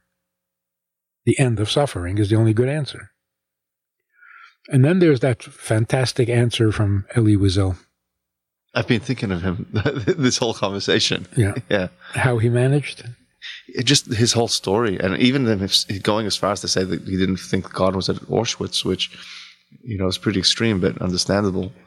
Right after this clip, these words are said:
Speaker 1: But look at how much meaning it gave his life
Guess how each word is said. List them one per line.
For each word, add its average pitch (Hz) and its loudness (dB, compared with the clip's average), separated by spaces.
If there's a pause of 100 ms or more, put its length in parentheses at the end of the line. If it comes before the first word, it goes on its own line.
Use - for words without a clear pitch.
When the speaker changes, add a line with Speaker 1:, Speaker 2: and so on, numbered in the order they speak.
(220)
Speaker 1:
But 139 0
look 143 2
at 160 2
how 156 0
much 139 0
meaning 113 4 (180)
it 113 0
gave 117 2
his 120 2
life 113 -2